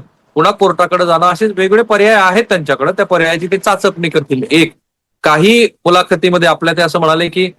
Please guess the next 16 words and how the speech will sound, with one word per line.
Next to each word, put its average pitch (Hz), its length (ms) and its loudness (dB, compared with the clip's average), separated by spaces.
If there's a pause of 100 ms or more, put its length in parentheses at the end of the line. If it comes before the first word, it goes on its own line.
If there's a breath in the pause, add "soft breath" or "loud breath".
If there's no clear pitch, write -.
(240)
"आम्हाला 170 240 2
हे 202 140 4
मान्य 202 260 2
नाहीये 196 240 2
सरकारचं 151 480 -2
म्हणणं." 104 260 -4 (400)
जर 220 140 4 (100)
तसं 214 220 2
मान्य 202 320 2
नाही 233 220 2
असं 226 220 2
म्हटलं, 190 420 0
तर 196 80 0
मग, 214 160 0 (180)
अ, 190 340 2
आंदोलन 208 520 2